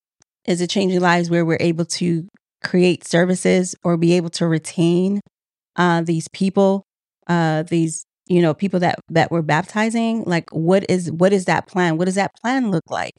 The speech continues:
Did you roll, did you roll that plan out to, you know, to the church members, to the pastors? Like, what does that plan look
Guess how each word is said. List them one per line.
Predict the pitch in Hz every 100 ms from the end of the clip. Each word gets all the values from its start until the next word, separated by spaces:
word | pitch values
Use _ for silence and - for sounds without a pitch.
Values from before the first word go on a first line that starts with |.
| _ _ _ _ _ _ -
Did | 165 175
you | 185
roll, | 170 190 - 160
did | 175 165
you | 185
roll | 170 196
that | 208 208
plan | - 262 254
out | 247 190 -
to, | - 208 196 190 180 _ _ _
you | 190 196
know, | 185 175 170 - _ _
to | -
the | 185
church | 214 262 -
members, | 185 170 160 156 156
to | -
the | 185
pastors? | 185 240 262 - 165 160
Like, | 165 160
what | 160 180
does | 247 247
that | 233 -
plan | 226 208 208
look | 226